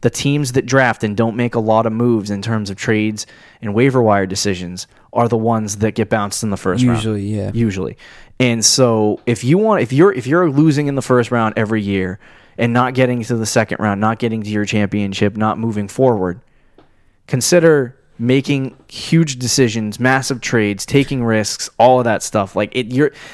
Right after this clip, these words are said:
Speaker 1: the entire season is a massive, like,
Speaker 2: People are so afraid to take
Speaker 1: I know,
Speaker 2: risks
Speaker 1: I
Speaker 2: in
Speaker 1: know, it's,
Speaker 2: fantasy.
Speaker 1: it's ridiculous.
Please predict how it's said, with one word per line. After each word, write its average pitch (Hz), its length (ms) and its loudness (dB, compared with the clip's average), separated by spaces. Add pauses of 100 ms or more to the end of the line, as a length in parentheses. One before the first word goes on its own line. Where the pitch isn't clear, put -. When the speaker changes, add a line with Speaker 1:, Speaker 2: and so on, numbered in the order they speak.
Speaker 1:
the 139 120 2
entire 135 460 2
season 117 560 -2
is 113 160 -2
a 120 160 -2
massive, 120 580 -2
like, 190 180 4
Speaker 2:
People 254 200 6
are 131 80 6
so 151 280 4
afraid 123 340 2
to 107 80 -4
take 113 160 2
Speaker 1:
I 123 80 2
know, 110 220 2
Speaker 2:
risks 90 140 -4
Speaker 1:
I 110 60 2
Speaker 2:
in 107 60 0
Speaker 1:
know, 98 200 0
it's, 98 160 -4
Speaker 2:
fantasy. 107 140 -2
Speaker 1:
it's 107 140 -2
ridiculous. 98 560 -2